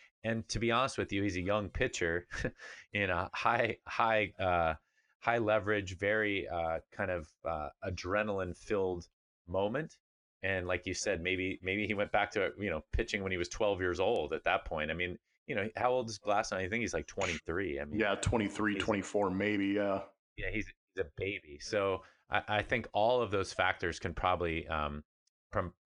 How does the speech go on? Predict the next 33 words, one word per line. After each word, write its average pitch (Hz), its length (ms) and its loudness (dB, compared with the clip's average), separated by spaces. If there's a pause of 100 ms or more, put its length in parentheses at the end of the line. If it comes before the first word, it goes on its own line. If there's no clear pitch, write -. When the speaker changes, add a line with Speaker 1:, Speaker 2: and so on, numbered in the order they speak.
(120)
Speaker 1:
you 95 100 -4
know, 76 180 -4
could 80 160 -4
probably 85 360 0
be 78 260 -4
attributed 78 540 -4
to 78 140 -6
some 82 280 -2
of 78 80 -2
the, 73 240 -2 (340)
kinda 80 180 -2
some 82 220 -6
of 80 80 -2
the, 76 160 -2 (720)
the 73 180 -2
hits - 320 -4
that - 160 -2
we 82 120 -4
saw 78 320 0
and 76 120 -4
maybe 76 220 -4
some 76 240 -8
of 73 80 -6
the, 71 240 -4
uh, 69 180 -2 (540)
some - 180 -4
of 87 80 -2
the 78 80 -2
swings 80 500 -4
that - 120 -12
the 73 80 -6
Astros 71 460 -6
took. - 200 -8